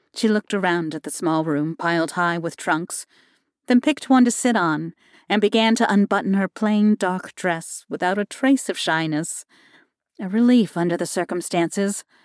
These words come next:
Ravelet had been worried she'd need coaxing they didn't have time for. She folded her dress and petticoats carefully over one of the trunks, then stood up in her drawers and chemise.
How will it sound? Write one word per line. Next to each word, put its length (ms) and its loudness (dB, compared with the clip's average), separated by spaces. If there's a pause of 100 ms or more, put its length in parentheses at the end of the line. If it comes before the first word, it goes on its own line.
(480)
Ravelet 520 2
had 140 2
been 200 2
worried 300 2
she'd 160 -4
need 240 -2
coaxing 520 -2
they 140 0
didn't 300 -2
have 180 -4
time 340 0
for. 460 -6 (760)
She 160 -2
folded 400 0
her 100 -2
dress 560 0
and 180 -4
petticoats 680 -4 (320)
carefully 480 2
over 220 0
one 200 0
of 80 0
the 80 -6
trunks, 600 -6 (680)
then 140 -2
stood 220 2
up 180 0
in 80 0
her 100 0
drawers 420 -2
and 140 -4
chemise. 680 -4